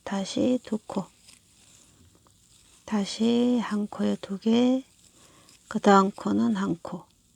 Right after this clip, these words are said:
그 다음 코는 두 코, 한 코, 두 코, 한 코, 두 코 이렇게 한 코 떴고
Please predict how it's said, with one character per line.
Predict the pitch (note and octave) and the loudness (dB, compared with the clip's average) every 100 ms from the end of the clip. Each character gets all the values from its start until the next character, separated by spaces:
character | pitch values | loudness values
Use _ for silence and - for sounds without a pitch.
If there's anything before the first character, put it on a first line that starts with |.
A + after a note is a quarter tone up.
| _ _ - - _ - | _ _ -20 -20 _ -4
그 | G3 | 2
다음 | G3 F#3+ G3 F#3 | 6 6 4 -2
코는 | - F#3 F#3 G3+ B3+ B3 B3 - _ _ _ _ _ _ - - - | -6 -2 0 0 0 0 -4 -12 _ _ _ _ _ _ -20 -20 -6
두 | G#3 - | -4 -4
코, | - G3+ - _ _ _ - - - _ - | -6 -8 -10 _ _ _ -20 -20 -20 _ -14
한 | - A3+ | -2 0
코, | A3 A3+ G#3+ G#3+ | 2 2 2 2
두 | - G#3+ | 0 -6
코, | - G#3 G3+ | -4 -4 -2
한 | G3+ G#3 | -4 -6
코, | - G#3+ | -8 -12
두 | - - | -12 -8
코 | G3 | -6
이렇게 | G3 - - A#3+ - _ - - - - _ _ _ _ _ _ _ _ _ _ _ _ _ - - _ _ _ - _ _ _ _ | -6 -6 -4 -4 -6 _ -20 -20 -20 -20 _ _ _ _ _ _ _ _ _ _ _ _ _ -20 -20 _ _ _ -20 _ _ _ _
한 | - A#3 | 0 0
코 | G#3+ G3+ | 2 -2
떴고 | - G#3 - B3 C4 | 0 -2 0 4 6